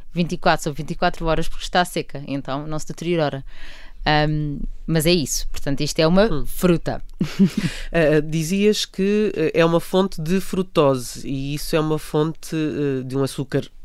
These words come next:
Speaker 2: melhor, mas não deixa de ser uma fonte de açúcar.
Speaker 1: Sim, a frutose é o açúcar maioritário da fruta. Ah, sabes,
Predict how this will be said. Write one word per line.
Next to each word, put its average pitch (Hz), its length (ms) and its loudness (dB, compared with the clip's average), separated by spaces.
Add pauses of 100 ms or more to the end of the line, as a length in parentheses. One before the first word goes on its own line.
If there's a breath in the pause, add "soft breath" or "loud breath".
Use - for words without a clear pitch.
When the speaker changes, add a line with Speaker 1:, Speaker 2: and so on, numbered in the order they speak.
Speaker 2:
melhor, 156 640 4 (440 loud breath)
mas 139 200 0
não 143 140 2
deixa 151 260 0
de - 100 -8
ser 160 160 0
uma 156 120 2
fonte 151 280 -4
de 160 80 -4
açúcar. - 440 -8 (140)
Speaker 1:
Sim, 220 340 4 (380 soft breath)
a 143 320 2
frutose 175 480 4
é 165 40 4
o 160 60 4
açúcar 156 320 -2
maioritário 147 420 0
da 139 100 0
fruta. 123 460 -6 (380 soft breath)
Ah, 131 640 2
sabes, - 340 2